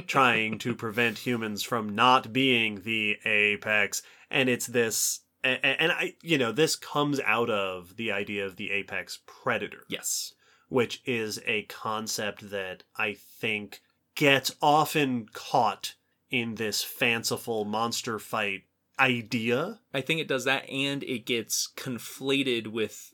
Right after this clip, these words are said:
Speaker 2: the concept of an alpha.
Speaker 1: Yes.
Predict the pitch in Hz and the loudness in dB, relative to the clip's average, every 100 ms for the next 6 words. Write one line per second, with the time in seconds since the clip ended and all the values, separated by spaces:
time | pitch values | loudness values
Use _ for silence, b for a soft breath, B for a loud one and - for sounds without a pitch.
0 | _ - 113 117 110 104 101 - _ - | _ -20 -6 -2 -2 -4 -8 -12 _ -20
1 | _ - - 127 117 113 117 107 98 - | _ -12 -6 -4 -2 -2 -2 -4 -6 -2
2 | 104 - - - - - - - - | -4 -4 -12 -12 -12 -10 -6 -6 -6